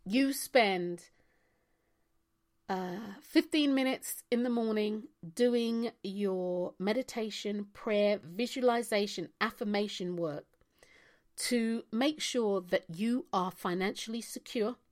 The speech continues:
always, and you feel secure. And you do this by your bank account always having, I don't know how many zeros you want. You, you fill that in.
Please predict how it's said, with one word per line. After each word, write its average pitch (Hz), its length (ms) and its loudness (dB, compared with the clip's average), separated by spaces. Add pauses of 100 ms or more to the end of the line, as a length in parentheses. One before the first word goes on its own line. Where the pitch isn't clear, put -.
(240)
always, 233 720 8
and 202 120 4
you 196 120 -2
feel 247 320 4
secure. 202 500 -2 (600)
And 214 400 6
you 196 180 -4
do 285 240 2
this 208 260 2
by 202 260 4
your 202 180 2
bank 247 400 4
account 185 420 -6 (140)
always 226 540 4
having, 196 420 0 (100)
I 196 80 4
don't 202 200 0
know 175 100 -2
how 185 100 -2
many 180 260 0
zeros 160 500 0
you 147 80 -8
want. 143 240 -8 (220)
You, 151 440 -12
you 180 100 -6
fill 175 240 0
that 151 220 -6
in. 113 160 -10